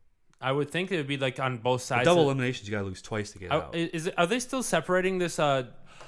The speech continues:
Speaker 2: Oh, yeah, that would make sense. Mm.
Speaker 1: So, like, uh, what, like,
Speaker 2: I don't
Speaker 1: East and
Speaker 2: know.
Speaker 1: West, the eighth and ninth seed in the East and West after these eight games or whatever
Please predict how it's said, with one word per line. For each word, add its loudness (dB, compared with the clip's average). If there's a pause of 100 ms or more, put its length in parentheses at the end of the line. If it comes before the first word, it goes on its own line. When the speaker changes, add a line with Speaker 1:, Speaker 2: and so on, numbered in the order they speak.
(180)
Speaker 2:
Oh, 6 (160)
yeah, 6
that 6
would 4
make 0
sense. -8 (100)
Mm. -6 (2250)
Speaker 1:
So, 2
like, 6
uh, 8
what, -4
like, 0
Speaker 2:
I -20
don't 0
Speaker 1:
East 0
and 2
Speaker 2:
know. 0
Speaker 1:
West, 2
the -8
eighth 0
and -4
ninth -2
seed -6
in -4
the -8
East -6
and -4
West -2
after -4
these -4
eight -6
games -4
or -6
whatever -2